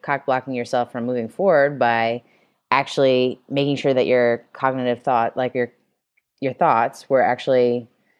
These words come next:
helping you versus hindering you. 'Cause unfortunately, we're not just robots where we can tell ourselves to do something and then we go and execute it.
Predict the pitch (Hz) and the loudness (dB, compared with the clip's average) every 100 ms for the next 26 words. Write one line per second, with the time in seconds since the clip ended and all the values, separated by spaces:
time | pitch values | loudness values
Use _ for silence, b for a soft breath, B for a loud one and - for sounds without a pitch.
0 | _ _ _ - 170 170 147 131 135 131 | _ _ _ 0 2 2 0 -2 -2 -4
1 | 117 143 135 123 117 113 143 139 139 160 | -8 -4 0 0 -2 -4 -2 0 0 0
2 | 160 175 147 131 131 135 131 127 - - | 0 2 0 2 2 2 0 -2 -6 -8
3 | 120 135 143 127 113 - 127 120 120 123 | -2 2 2 2 0 0 0 0 -2 -6
4 | 123 120 120 - 117 113 117 120 117 113 | -2 0 0 0 -2 -2 -6 -6 -6 -8
5 | 120 117 110 110 107 107 - _ 139 131 | -4 -4 -4 -6 -6 -6 -8 _ -8 -4
6 | 117 117 147 - - 117 110 | -4 -4 -6 -8 -4 -2 -2